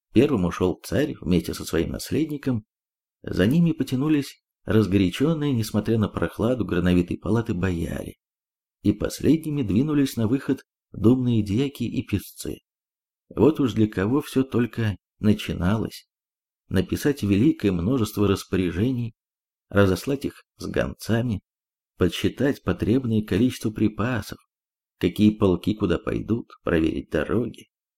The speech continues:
готовность пушек, большого наряда. "Митя, что-то владыка наш малость прихворал, навести-ка ты его ближе к вечере".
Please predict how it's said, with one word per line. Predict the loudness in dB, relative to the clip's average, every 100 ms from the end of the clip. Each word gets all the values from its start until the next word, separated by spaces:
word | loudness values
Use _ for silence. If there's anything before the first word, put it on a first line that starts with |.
| _
готовность | -2 0 2 2 0 -2
пушек, | 0 0 -2
большого | -6 -4 -4 -4 -4
наряда. | -4 -4 -4 -6 -10 _ _ _ _ _ _ _ _ _ _ _
"Митя, | 0 2 2 -4 -6 -10 _ _ _ _ _ _ _
что-то | -20 -4 -4 -2
владыка | -2 0 2 2 0
наш | 0 -2 -6 -4
малость | 0 0 0 -4
прихворал, | -6 -2 0 2 2 2 -2 _ _ _ _ -2
навести-ка | 2 2 0 -4 -6 -2
ты | 2
его | 4 4
ближе | 4 2 2 0 -2 -8 _
к | 4
вечере". | 4 4 -2 -4 -6